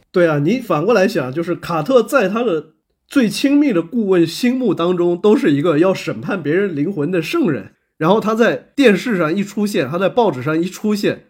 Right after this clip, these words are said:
都是一副要教你怎么净化自己的道德的感觉。里根这样一个非常自信、状态非常放松的这样一个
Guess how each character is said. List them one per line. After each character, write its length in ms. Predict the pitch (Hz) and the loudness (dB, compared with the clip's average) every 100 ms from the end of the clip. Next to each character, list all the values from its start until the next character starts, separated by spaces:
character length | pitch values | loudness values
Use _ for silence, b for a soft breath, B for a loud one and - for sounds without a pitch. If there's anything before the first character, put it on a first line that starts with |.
| - | 0
都 160 | 240 | 2
是 140 | 277 190 | 4 0
一 100 | 175 | -2
副 440 | - 202 139 110 _ | -4 -6 -4 -8 _
要 220 | 202 214 | 2 2
教 320 | 160 - 254 262 | 2 2 2 2
你 180 | 160 | 0
怎 140 | 202 135 | -4 -6
么 100 | 147 | -6
净 260 | - 233 | -2 -2
化 160 | 190 165 | 0 -2
自 140 | 160 | -4
己 100 | 180 | -8
的 120 | 120 143 | -8 -8
道 260 | - 370 | -2 0
德 160 | - 131 | 0 -2
的 80 | 143 | -4
感 260 | 117 92 | -6 -12
觉。 260 | 90 101 104 _ _ | -14 -16 -16 _ _
里 260 | 175 143 | -8 -6
根 260 | 127 208 240 | 0 0 0
这 100 | 247 | 0
样 160 | 175 | 0
一 80 | 139 | 0
个 280 | 143 139 - b b b _ | -2 -4 -6 b b b _
非 220 | - 262 | 0 2
常 260 | 262 151 165 | 2 0 -4
自 220 | - 190 | -6 -6
信、 300 | 156 175 113 | -4 -4 -4
状 240 | - 220 151 | -2 -2 -2
态 180 | 165 | -4
非 300 | 151 233 285 | -4 0 0
常 200 | 226 123 | 0 -4
放 280 | 147 214 139 | -6 -6 -6
松 220 | - 175 | -6 -8
的 120 | 175 139 | -6 -6
这 120 | 156 | -6
样 180 | 117 117 | -6 -6
一 100 | 117 | -6
个 260 | 131 104 | -6 -8